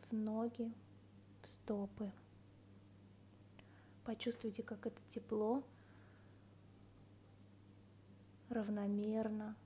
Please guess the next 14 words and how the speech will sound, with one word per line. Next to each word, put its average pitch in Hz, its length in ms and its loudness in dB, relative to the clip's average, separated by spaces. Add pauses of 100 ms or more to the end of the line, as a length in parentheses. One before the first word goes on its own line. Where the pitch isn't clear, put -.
(120)
окутало 226 720 4
ваше 220 320 0
тело. 226 500 4 (4000)
А 240 100 0
сейчас 254 500 6 (360)
представьте, 240 800 2 (500)
что - 260 2
вы 226 80 6
находитесь 233 800 6
в 220 80 2
очень 214 420 4 (1400)
безопасном, 220 1200 4 (1300)
спокойном 269 1000 10
месте. 226 800 8